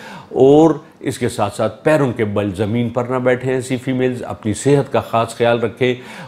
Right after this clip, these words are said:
और अपनी जिनसी सफाई का बहुत ख्याल रखें। उम्मीद है नाज़रीन, आज की ये वीडियो आपको ज़रूर पसंद आई होगी। अगर ये वीडियो पसंद आई हो, तो हमारे चैनल को सब्सक्राइब करें,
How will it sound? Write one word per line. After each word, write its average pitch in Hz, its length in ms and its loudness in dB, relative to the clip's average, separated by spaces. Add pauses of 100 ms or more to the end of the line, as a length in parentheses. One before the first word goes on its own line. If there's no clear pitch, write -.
और 139 400 6 (160)
अपनी 123 280 -2
जिनसी 143 480 -2
सफाई 170 440 0
का 131 140 0
बहुत 101 320 -4
ख्याल 78 360 -8
रखें। - 300 -18 (960)
उम्मीद 131 340 4
है 156 260 4 (240)
नाज़रीन, 127 440 -2 (100)
आज 117 220 -2
की 110 400 -6 (220)
ये 110 120 2
वीडियो 107 380 4
आपको 104 440 -2
ज़रूर 107 320 0
पसंद 143 380 0
आई 147 160 2
होगी। 147 480 -6 (920)
अगर 160 240 6
ये 147 120 4
वीडियो 123 280 2
पसंद 110 400 -2
आई 104 160 -2
हो, 107 140 0
तो 107 120 -2
हमारे 101 380 -2
चैनल 98 380 -6
को 98 180 -4
सब्सक्राइब 113 680 0
करें, 156 300 0